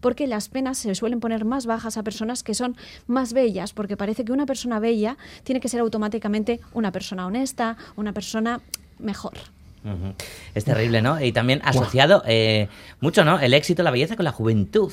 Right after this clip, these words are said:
Speaker 2: también, ¿no?
Speaker 1: Sí, esto es otra de las cosas que, que es interesante replantearnos, ¿no? La belleza no tiene que ver con la juventud, tiene que ver, como decíamos, con la actitud y la actitud ante la vida y, y cómo es esa persona en sí y no tanto lo que la vida nos dice, ¿no? O la sociedad,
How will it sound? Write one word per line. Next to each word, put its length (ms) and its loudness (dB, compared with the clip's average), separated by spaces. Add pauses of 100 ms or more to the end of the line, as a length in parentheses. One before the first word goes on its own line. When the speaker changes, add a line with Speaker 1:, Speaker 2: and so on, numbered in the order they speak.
Speaker 2:
también, 500 -4
¿no? 280 -4 (120)
Speaker 1:
Sí, 280 0
esto 220 -2
es 80 -2
otra 160 0
de 80 2
las 160 -2
cosas 320 -4
que, 340 -4
que 220 -2
es 180 -6
interesante 600 -2
replantearnos, 840 -2
¿no? 140 -2
La 120 0
belleza 360 0
no 220 0
tiene 340 -2
que 140 -4
ver 140 -4
con 100 -4
la 60 -6
juventud, 440 -6
tiene 240 -4
que 80 -2
ver, 180 0
como 180 -6
decíamos, 360 -4
con 140 -6
la 80 -6
actitud 400 -2 (180)
y 80 -8
la 80 -4
actitud 340 -6
ante 220 -4
la 80 -4
vida 340 0 (280)
y, 200 -4
y 180 -4
cómo 280 -2
es 140 -4
esa 180 -6
persona 380 -4
en 80 -4
sí 240 -4
y 140 0
no 120 0
tanto 400 -2
lo 220 -2
que 80 -6
la 80 -4
vida 200 0
nos 200 -4
dice, 260 -6
¿no? 160 -2
O 60 -4
la 100 -4
sociedad, 480 0